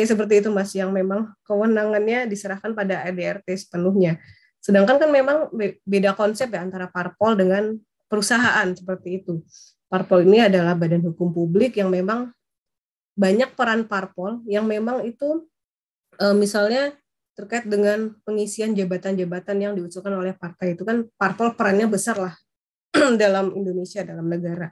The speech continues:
Memang harus pengaturannya memang tidak bisa disamakan dengan badan hukum yang bersifat private seperti itu. Jadi memang sayangnya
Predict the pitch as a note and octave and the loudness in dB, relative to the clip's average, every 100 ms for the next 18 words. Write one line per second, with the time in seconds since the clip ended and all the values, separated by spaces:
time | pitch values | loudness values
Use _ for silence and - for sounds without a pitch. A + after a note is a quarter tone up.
0 | _ _ _ _ _ - F#3 G#3+ A#3+ G3 | _ _ _ _ _ 2 4 6 6 6
1 | G3+ - - _ _ _ _ _ F3+ F3 | 4 0 -6 _ _ _ _ _ 0 2
2 | F3+ G3 B3 G3+ F3+ F#3+ F3 - E3+ F3 | 4 4 4 2 0 -2 -4 -2 -2 -2
3 | E3 E3+ F3+ A#3 A3+ G3+ F3 F3 F3 E3 | -4 -4 -4 -2 0 0 0 -2 -4 -4
4 | E3 E3+ E3 G3+ F#3+ F#3 F3 E3 - E3 | -4 -4 -8 -6 -6 -4 -6 -8 -8 -6
5 | F#3 F#3 _ _ _ _ - F3+ F#3 G3 | -4 -6 _ _ _ _ -2 -2 0 -2
6 | - - F#3 - - - D#3+ D#3+ E3+ A#3 | -2 -10 -12 -16 -18 -16 -10 -2 2 2
7 | A3 G#3+ A#3 A3+ F#3 F#3 G3+ A#3+ | 2 0 -2 -2 -2 0 0 -2